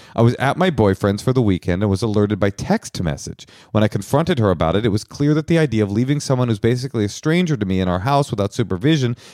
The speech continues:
being a horrible idea had never even crossed her mind. Red flag city. It all feels too much at this point. I have anxiety, and the physical messes add to the mental stress I feel in this space.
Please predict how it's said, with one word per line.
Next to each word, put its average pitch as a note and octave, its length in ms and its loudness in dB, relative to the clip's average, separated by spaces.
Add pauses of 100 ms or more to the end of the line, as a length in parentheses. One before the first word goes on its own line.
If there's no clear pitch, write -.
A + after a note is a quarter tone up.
being A2+ 140 4
a G2+ 80 2
horrible G#2 320 2
idea D3 440 2
had C3 160 0
never G2+ 400 -2
even F#2 300 -4
crossed D2+ 400 -10
her A#2+ 120 -2
mind. A#2+ 580 0 (280)
Red G2+ 400 2
flag D#2+ 560 -2
city. F#2 460 -2 (380)
It B2+ 100 4
all G3+ 160 4
feels E3+ 360 2
too - 180 0
much A#2+ 240 0
at - 80 -8
this - 180 -6
point. - 360 -2
I G2+ 80 0
have F#2+ 120 0
anxiety, C#3+ 580 0
and G#2+ 100 -2
the F2+ 40 -2
physical C3 360 -2
messes D3 480 0
add C3+ 220 2
to B2+ 60 -4
the A#2 80 0
mental D3 300 0
stress A#2+ 340 -2
I G2+ 80 -4
feel D3+ 340 0
in G2 200 -4
this F2 140 -4
space. - 480 -2